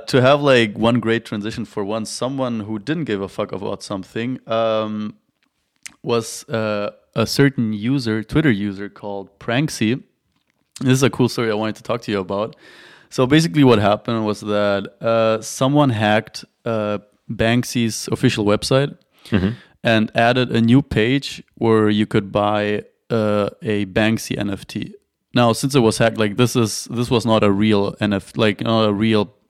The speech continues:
Speaker 1: Banksy N F T. It was a fake Banksy N F T. And this dude, uh, called Pranksy, f-, <laughs> funnily enough, uh, on Twitter, he bought it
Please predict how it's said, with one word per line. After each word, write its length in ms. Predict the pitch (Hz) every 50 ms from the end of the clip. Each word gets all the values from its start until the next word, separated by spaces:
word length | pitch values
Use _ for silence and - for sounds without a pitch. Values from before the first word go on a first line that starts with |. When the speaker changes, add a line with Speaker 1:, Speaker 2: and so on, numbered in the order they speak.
| - - -
Speaker 1:
Banksy 480 | 113 110 110 110 107 - - 113 101
N 140 | 110 110 104
F 100 | 101 101
T. 100 | - 107
It 60 | 107
was 140 | 104 104 -
a 60 | 107
fake 380 | - - - 120 110 95 - _
Banksy 340 | - 107 107 104 - - -
N 100 | 120 117
F 140 | 110 - -
T. 220 | - 117 - - - _ _ - - - - - - - - - - _ - -
And 640 | 123 117 110 110 107 104 104 101 101 101 101 - - - - _
this 280 | - 117 113 - -
dude, 340 | - 127 139 151 147 139 - - - - 117
uh, 240 | 113 110 107 104 95
called 380 | - - 110 101 98 - _ _
Pranksy, 480 | - 123 127 143 147 - - - 120 113
f-, 300 | - - - - - -
<laughs> 20 |
funnily 380 | - 120 110 110 107 110 110 107
enough, 360 | 104 101 107 113 123 - - - -
uh, 160 | 120 110 104
on 140 | 101 104 101
Twitter, 300 | - 127 127 120 120 139 - - - - _ _
he 200 | - - 151 135
bought 340 | 127 - 110 113 117 117
it 260 | 120 120 120 117 -